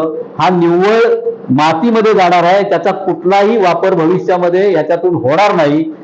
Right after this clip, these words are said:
ही दुर्दैवाची गोष्ट आहे. आणि अशा पद्धत, म्हणजे मी जे म्हणतोय की ज्या, अ, ज्या पद्धतीने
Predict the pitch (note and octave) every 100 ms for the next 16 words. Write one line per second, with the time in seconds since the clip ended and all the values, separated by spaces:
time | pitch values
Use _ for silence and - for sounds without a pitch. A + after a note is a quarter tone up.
0 | - - D#3+ F#3 C#3 D#3+ E3 A3 A3 G3+
1 | F#3 D#3+ D#3 D3+ D3+ E3 - - C3+ D#3+
2 | A3 G#3 C#3+ - A#3+ A3 F3+ F#3+ D#3+ -
3 | C#3+ D3+ F3+ D#3+ G3+ G#3 A3+ G3 F#3 D#3+
4 | D3+ D3+ D3+ - - - F#3+ C3+ A#2 D#3
5 | D#3+ A#2+ C#3 C#3 C3 C#3+ F3 - G#3 F#3+
6 | G3+ G3 G3 G3+ G#3